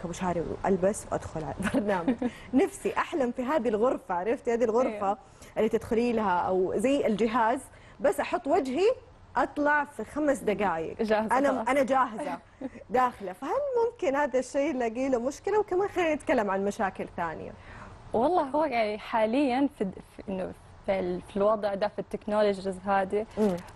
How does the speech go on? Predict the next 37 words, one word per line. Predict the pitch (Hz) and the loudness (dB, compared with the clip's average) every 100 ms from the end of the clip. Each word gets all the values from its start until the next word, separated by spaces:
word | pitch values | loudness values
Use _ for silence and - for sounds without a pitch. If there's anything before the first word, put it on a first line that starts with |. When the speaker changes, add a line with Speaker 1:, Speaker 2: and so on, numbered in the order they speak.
| - | -2
Speaker 2:
ما | 254 | 0
في | 294 | 0
شيء | 240 226 | 0 0
مستحيل، | 190 - 202 214 196 | -2 -2 -2 2 0
يعني | 190 196 | 2 2
ممكن، | 226 302 - 185 208 - - | 2 2 0 -4 -6 -18 -4
ممكن | 220 240 208 | -2 0 0
يصير، | 208 - 196 | -2 2 2
ليش | 202 220 - 190 | 4 0 0 -4
لا؟ | - - - - - - - - - - - | -4 -8 -20 -20 -20 -20 -20 -20 -20 -12 0
فإيش | 202 - 294 - 370 339 | 2 4 2 0 0 0
المشاكل | 277 - 339 330 262 | 0 2 0 2 0
اللي | 220 233 233 | 2 2 4
ممكن | 285 330 - 214 196 - - - - | 4 4 2 0 -2 -8 -18 -18 -6
يعني | 190 185 - | -2 -2 -2
الواحد | 196 196 220 - 214 180 | -2 2 0 0 -6 -4
يحلها؟ | 202 - 294 302 302 285 | -6 -2 0 2 2 2
يعني | 277 233 | 0 0
في | 381 | 0
مشاكل | 311 330 277 | 2 2 0
كثير | 214 262 - | -2 -2 -2
صراحة | 196 220 196 | -2 -2 -4
في | - | -2
بالي، | 208 208 202 262 - - - - - | 2 2 2 -2 -8 -20 -20 -20 -8
بس | 202 208 277 | -4 0 0
لسه | 302 226 | 0 -2
تحتاج | 214 - 254 269 220 | -4 -2 0 0 -2
إنه | 196 196 - | -4 -6 -6
دراسات | 190 196 214 - 226 | -2 0 0 0 -2
من | 208 | -2
كتب، | - 220 | -6 -4
لأن | 220 | -2
هي | 226 233 | 0 0
مرة | 208 247 | 0 0
كثير | 240 214 240 | 0 0 0
تحتاج | 233 - 233 233 | -2 0 0 0
إنه | 208 190 | 0 -4